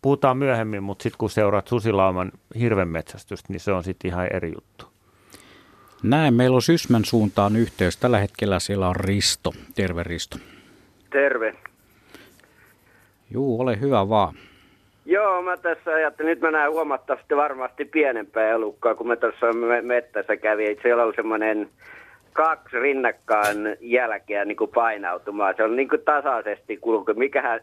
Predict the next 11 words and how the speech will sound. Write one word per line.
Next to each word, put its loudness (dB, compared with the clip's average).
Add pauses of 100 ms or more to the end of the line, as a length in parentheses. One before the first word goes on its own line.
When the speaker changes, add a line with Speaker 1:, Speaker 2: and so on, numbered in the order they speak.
Speaker 3:
ötykkä -6
tai 0
hiiri -8
tai 0 (380)
päästäjä 2
vai 2
mikähän -2
se -8
olisi -10
kulkenut -4
lumessa? -4